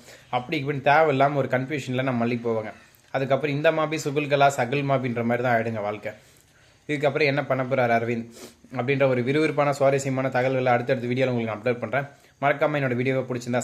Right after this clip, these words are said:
சப்ஸ்கிரைப் பண்ணுங்க, லைக் பண்ணுங்க, ஷேர் பண்ணுங்க. பிடிக்கலனா லைக் பண்ணுங்க, சப்ஸ்கிரைப் பண்ணுங்க, ஷேர் பண்ணுங்க. மறக்காம கமெண்ட் செக்ஷன்ல கமெண்ட் பண்ணுங்க. வீடியோ பார்க்குற யாருமே கமெண்ட் பண்றதில்ல. பார்த்துட்டு பிடிக்கலனாலும் சொல்லிட்டு போங்க, அதாவது மனசுக்கு ஆறுதலா இருக்கும். எதுவுமே சொல்லாம போகும்போது கஷ்டமா இருக்குங்க.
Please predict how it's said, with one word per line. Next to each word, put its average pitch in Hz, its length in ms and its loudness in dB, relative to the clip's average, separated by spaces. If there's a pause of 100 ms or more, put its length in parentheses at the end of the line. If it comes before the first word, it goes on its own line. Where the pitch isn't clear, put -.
சப்ஸ்கிரைப் 123 280 -2
பண்ணுங்க, 120 340 0
லைக் 117 100 -8
பண்ணுங்க, 117 220 -4
ஷேர் 117 260 -2
பண்ணுங்க. 113 320 -6 (100)
பிடிக்கலனா 131 540 -2 (680)
லைக் 123 200 -2
பண்ணுங்க, 123 400 -2
சப்ஸ்கிரைப் 123 280 -2
பண்ணுங்க, 113 300 -4
ஷேர் 117 180 0
பண்ணுங்க. 104 300 -10 (140)
மறக்காம 127 340 -2
கமெண்ட் 131 320 -4
செக்ஷன்ல 143 280 -8
கமெண்ட் 170 320 -2
பண்ணுங்க. 110 260 -4 (840)
வீடியோ 156 260 -4
பார்க்குற 131 220 2
யாருமே 120 220 2
கமெண்ட் 117 360 -4
பண்றதில்ல. 107 400 -10 (580)
பார்த்துட்டு 151 400 -2 (140)
பிடிக்கலனாலும் 147 600 0
சொல்லிட்டு 120 240 -4
போங்க, 110 200 -8
அதாவது 135 260 0
மனசுக்கு 120 360 -4
ஆறுதலா 107 280 -2
இருக்கும். 104 180 -8
எதுவுமே 135 320 -6
சொல்லாம 131 220 -2
போகும்போது 120 360 -4
கஷ்டமா 165 480 -4
இருக்குங்க. 107 400 -8